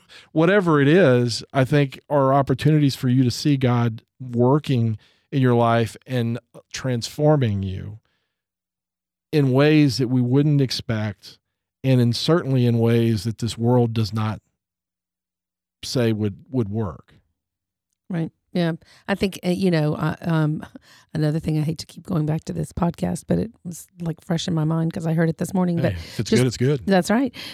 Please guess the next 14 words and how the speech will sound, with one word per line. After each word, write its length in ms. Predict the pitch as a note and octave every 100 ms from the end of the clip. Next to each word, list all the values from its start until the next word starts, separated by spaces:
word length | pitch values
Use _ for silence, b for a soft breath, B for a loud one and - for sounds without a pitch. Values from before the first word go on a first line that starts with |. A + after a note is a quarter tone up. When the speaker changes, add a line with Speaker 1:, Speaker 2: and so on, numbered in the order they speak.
| B
Speaker 2:
Just 280 | - G3+ -
talking, 520 | - F3+ E3+ F#3 F3 -
um, 460 | E3 D#3+ D#3 D#3 -
uh, 400 | F3+ E3+ D#3 D#3+ F#3
you 100 | F3
know, 60 | D#3
they 120 | D#3
were 100 | D#3
just 180 | D#3+ -
talking 280 | D#3+ -
about 220 | D#3+ - -
how, 500 | E3+ D#3+ D#3 D3+ - b b b -
like, 240 | E3 - -
to, 360 | - E3 D#3+